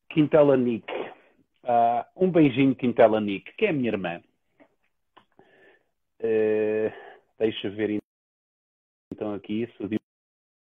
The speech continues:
Diogo entra outra vez, que já percebi que se calhar sou eu que estou com problemas. Não sei porque estou com os dados.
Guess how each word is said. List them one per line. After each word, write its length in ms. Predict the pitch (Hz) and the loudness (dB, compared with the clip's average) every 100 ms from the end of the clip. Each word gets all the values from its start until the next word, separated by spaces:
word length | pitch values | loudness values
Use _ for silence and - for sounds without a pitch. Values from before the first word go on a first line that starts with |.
| _ _ _ _ | _ _ _ _
Diogo 180 | - 98 | -2 0
entra 200 | 104 98 | 0 -2
outra 220 | 98 101 | -4 -4
vez, 280 | 95 104 123 - - _ _ _ _ _ _ _ _ _ _ _ _ _ | -2 -2 -4 -6 -18 _ _ _ _ _ _ _ _ _ _ _ _ _
que 80 | 117 | -2
já 160 | 113 113 | 2 2
percebi 400 | - - 120 117 | 0 -8 -6 -6
que 80 | - | -4
se 60 | |
calhar 260 | - 113 120 - | 0 2 2 0
sou 100 | 123 | -4
eu 40 | |
que 20 | 110 | -2
estou 140 | 123 | -4
com 120 | 131 | -4
problemas. 460 | 127 135 110 92 90 - _ _ - - _ _ | -2 0 0 0 -10 -16 _ _ -20 -20 _ _
Não 160 | 90 87 | -16 -10
sei 120 | - 90 | -6 -6
porque 300 | 98 - - | -6 -12 -4
estou 140 | 107 | -4
com 280 | - 110 110 | 0 2 2
os 100 | 101 | 2
dados. 320 | 117 123 131 | 4 4 2